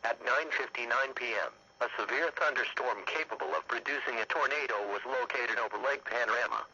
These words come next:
or seven miles northeast of Guthrie Center, moving northeast at forty miles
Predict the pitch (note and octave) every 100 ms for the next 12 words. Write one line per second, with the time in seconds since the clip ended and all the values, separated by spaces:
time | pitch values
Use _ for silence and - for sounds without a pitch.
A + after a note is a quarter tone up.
0 | - A#2 - B2 A2 G#2 A2 G#2+ F#2+ A#2
1 | B2+ C#3 B2+ A#2 A#2 - C3+ A#2+ B2 A#2
2 | A2+ C3+ B2 C3+ B2+ - C3 C3 B2 A#2+
3 | A2 G#2+ A2 B2+ A#2 - C#3+ A#2 - B2
4 | C3 C3+ C3+ A#2+